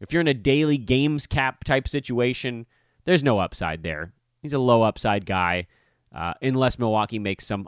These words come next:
unprecedented move and, and gets rid of one of their big four, which seems highly, highly unlikely.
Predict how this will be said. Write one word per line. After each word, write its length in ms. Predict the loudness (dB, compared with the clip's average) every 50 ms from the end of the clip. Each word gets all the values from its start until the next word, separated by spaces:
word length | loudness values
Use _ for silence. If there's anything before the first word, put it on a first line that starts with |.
| -8 -6
unprecedented 840 | -4 -4 -4 -6 -6 -6 -6 -6 -6 -6 -6 -6 -6 -6 -8 -8 -6
move 380 | -4 -4 -4 -4 -6 -6 -6
and, 280 | -6 -8 -8 -10 -12 -12 -10
and 260 | -10 -8 -8 -8 -6
gets 220 | -6 -6 -4 -4
rid 80 | -4 -4
of 80 | -4
one 120 | -4 -4 -6
of 60 | -4
their 120 | -6 -6
big 240 | -6 -6 -6 -8 -8
four, 440 | -10 -12 -10 -10 -10 -10 -12 -14 _ _ _ _ _ _ _ _ _ _
which 340 | -6 -6 -6 -6 -8 -12 -12 _ _ _ _ _ _ _ _ _ _ _ _ -14
seems 260 | -10 -8 -8 -6 -8
highly, 600 | -8 -4 -2 0 0 0 -2 -4 -6 -8 -8 -10 -14 -8
highly 520 | -2 2 2 2 2 0 -2 -4 -6 -6
unlikely. 680 | -8 -8 -8 -8 -8 -8 -8 -8 -8 -8 -8 -8 -8